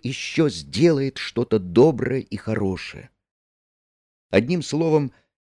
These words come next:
это было доброе, чудное лицо, о котором я не буду говорить более, как потому, что рискую никогда не кончить с этим описанием, так и потому, что вижу теперь перед собою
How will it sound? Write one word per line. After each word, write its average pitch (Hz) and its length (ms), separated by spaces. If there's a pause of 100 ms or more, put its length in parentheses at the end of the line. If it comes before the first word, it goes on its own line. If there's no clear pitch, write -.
это 131 220
было 127 240
доброе, 113 540
чудное 156 600
лицо, 104 600 (600)
о 87 80
котором 123 320
я 104 140
не 95 120
буду 80 220
говорить 73 420
более, 90 460 (880)
как 117 200
потому, 82 340
что 80 400 (640)
рискую 95 540
никогда 85 440
не 78 120
кончить - 480
с - 60
этим 82 240
описанием, 78 640 (440)
так 120 200
и - 20
потому, 95 360
что - 240
вижу 101 280
теперь 101 380
перед 80 300
собою 78 600